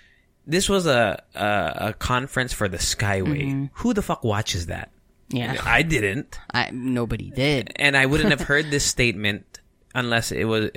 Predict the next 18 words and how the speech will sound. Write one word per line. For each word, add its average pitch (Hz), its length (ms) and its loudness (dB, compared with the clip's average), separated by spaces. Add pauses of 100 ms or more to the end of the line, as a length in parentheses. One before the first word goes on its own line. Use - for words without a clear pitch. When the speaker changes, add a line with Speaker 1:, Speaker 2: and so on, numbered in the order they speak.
(240)
Speaker 1:
because 110 220 0
of 101 100 0
social, 95 360 -4
unless 107 340 -2
it 90 40 0
was 95 140 -2
for - 120 -6
social 143 280 -2
Speaker 2:
Mm. 127 60 0
Speaker 1:
media. 120 220 -2 (180)
So 131 120 0
as 123 80 0
much 156 160 0
as 147 120 0
social 139 280 0
media 117 280 4
has 110 260 -2 (580)
highlighted 127 840 2